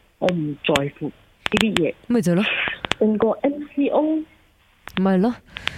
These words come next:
Speaker 2: 嗯，其實呢，都有睇過一啲離咗婚依然係活得好精彩、好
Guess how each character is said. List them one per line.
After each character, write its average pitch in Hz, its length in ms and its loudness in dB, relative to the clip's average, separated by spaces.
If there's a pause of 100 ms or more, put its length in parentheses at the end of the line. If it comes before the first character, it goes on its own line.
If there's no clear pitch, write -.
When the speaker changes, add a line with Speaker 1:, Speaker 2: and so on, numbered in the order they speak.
(400)
Speaker 2:
嗯， 226 600 2 (920)
其 190 140 2
實 165 160 2
呢， 269 600 2 (1500)
都 339 80 2
有 302 80 2
睇 202 180 2
過 208 200 2
一 - 20 -2
啲 254 240 0
離 156 160 2
咗 175 200 0
婚 233 220 -2
依 226 160 0
然 147 100 -2
係 160 140 -2
活 156 80 -2
得 196 160 0
好 175 140 2
精 196 280 -4
彩、 - 180 -10 (1500)
好 - 160 -2